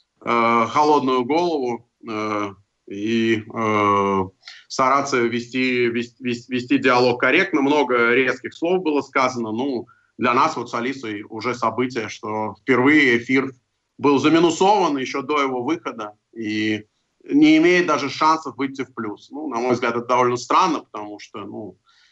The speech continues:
э, в любом случае от разговора вреда, вреда не будет. Ну и опять же хотел бы, э, по ходу, я надеюсь, у меня будет такая возможность, но еще раз хочу обозначить, что, э,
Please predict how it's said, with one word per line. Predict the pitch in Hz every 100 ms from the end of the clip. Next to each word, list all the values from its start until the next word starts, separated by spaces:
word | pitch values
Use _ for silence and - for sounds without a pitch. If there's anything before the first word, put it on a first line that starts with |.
| _ -
э, | 120 120 120 113
в | 113
любом | 117 135 139
случае | 135 120 120
от | 117
разговора | 120 - 123 131 151 143 120 117
вреда, | 113 117 120 123 120 -
вреда | 117 120 127 123
не | 123
будет. | 123 185 -
Ну | 147 185
и | 180 170 151 139
опять | 127 160 165
же | -
хотел | 117 113 117
бы, | 107 107 107 107 101 _ _ _ _ _
э, | 120 117 113 110 110
по | 127
ходу, | 120 131 120
я | 110 110
надеюсь, | 113 113 110 -
у |
меня | 110 107
будет | 107 180
такая | 143 127
возможность, | 120 117 117 107 -
но | 113 120
еще | 120 123
раз | 113
хочу | - - 123
обозначить, | 110 117 117 151 156 127
что, | - - 107 107 107 101 107 _ _ _ _ _ _
э, | 117 117 117 113 110 107 107 104